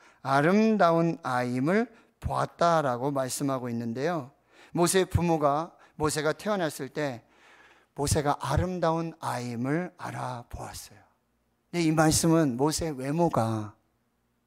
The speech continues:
겉으로 표면적인 준수한 아름다운 모습을 보았다는 의미가 아닙니다. 사도행전 칠 장 이십 절의 말씀에 보면, "그때 모세가 낳는데 하나님 보시기에 아름다운지라."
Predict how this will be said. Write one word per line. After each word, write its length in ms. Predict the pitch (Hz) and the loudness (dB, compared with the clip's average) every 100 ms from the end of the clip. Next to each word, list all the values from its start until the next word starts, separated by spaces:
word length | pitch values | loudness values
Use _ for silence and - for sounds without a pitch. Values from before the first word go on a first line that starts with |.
| _ - - | _ -20 -16
겉으로 440 | - 170 - 190 175 | -4 -4 2 0 4
표면적인 840 | - 294 247 175 147 127 120 110 - _ - _ | 4 6 6 6 4 4 0 -2 -8 _ -20 _
준수한 800 | - 180 190 170 180 170 165 135 _ _ _ | 0 0 0 0 0 0 -2 -10 _ _ _
아름다운 680 | - 160 190 202 180 170 165 | 0 4 6 6 4 4 4
모습을 380 | 139 - 143 139 | 2 2 0 2
보았다는 580 | 135 131 - 139 131 | 2 2 4 4 6
의미가 600 | 135 127 123 151 233 277 - _ _ _ _ | 6 6 6 6 4 2 -16 _ _ _ _
아닙니다. 640 | 117 123 123 113 104 _ _ _ _ _ _ _ _ _ _ _ _ - - | 0 2 2 -2 -12 _ _ _ _ _ _ _ _ _ _ _ _ -20 -8
사도행전 600 | - 190 202 196 190 190 | 2 4 6 6 4 2
칠 260 | - 220 190 | 2 2 4
장 360 | 190 175 226 - - _ | 4 6 2 0 -14 _
이십 340 | 175 170 185 - | -4 -2 -4 0
절의 320 | 175 160 160 | 2 4 2
말씀에 480 | 131 139 - 156 139 | 0 -2 2 2 2
보면, 340 | 127 156 175 - | -2 -6 -8 -8
"그때 320 | - 165 214 | -6 4 4
모세가 440 | 214 151 156 165 160 | 6 4 6 6 6
낳는데 760 | 131 131 127 117 113 147 214 _ _ - - | 4 2 -2 -4 0 -2 -2 _ _ -20 -6
하나님 360 | 160 143 131 127 | -2 0 0 -2
보시기에 680 | 156 175 - 156 170 185 - | -4 -2 -4 -4 -2 -2 -2
아름다운지라." 1200 | 139 151 170 202 214 202 151 135 127 113 107 | 2 2 2 0 0 -2 -2 0 -2 -4 -16